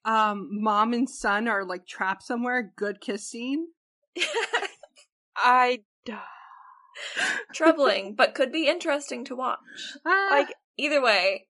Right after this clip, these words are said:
Speaker 3: there's
Speaker 2: it's The Yearling.
Speaker 3: It's The Yearling.
Speaker 1: And while this is happening, Luke arrives with brownies. Or
Speaker 3: Because he
Speaker 1: let's
Speaker 3: tri-,
Speaker 1: call
Speaker 3: he
Speaker 1: it what it is,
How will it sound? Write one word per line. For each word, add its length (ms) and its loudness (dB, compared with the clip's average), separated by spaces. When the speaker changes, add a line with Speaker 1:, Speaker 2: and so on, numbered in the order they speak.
Speaker 3:
there's 200 0
Speaker 2:
it's 240 -4
The 100 -6
Yearling. 680 -6
Speaker 3:
It's 240 -12
The 80 -14
Yearling. 440 -18
Speaker 1:
And 480 -2
while 340 4
this 200 -6
is 80 -16
happening, 500 -4
Luke 320 -4
arrives 640 -2
with 240 -8
brownies. 800 -2
Or 240 -4
Speaker 3:
Because 280 0
he 100 -2
Speaker 1:
let's 140 -6
Speaker 3:
tri-, 200 0
Speaker 1:
call 160 4
Speaker 3:
he 60 2
Speaker 1:
it 20 0
what 100 0
it 120 -2
is, 300 -12